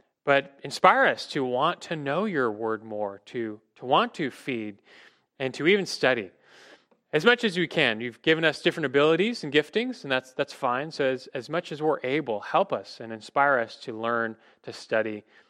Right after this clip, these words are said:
to know your word. That's just what we want, to know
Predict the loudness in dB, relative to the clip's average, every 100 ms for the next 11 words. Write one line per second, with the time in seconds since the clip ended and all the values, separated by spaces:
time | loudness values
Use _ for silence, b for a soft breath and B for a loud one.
0 | b -10 -6 0 2 2 2 0 0 -2
1 | 0 0 0 -4 -4 -2 -2 -2 -2 -4
2 | -10 -12 -4 0 0 -2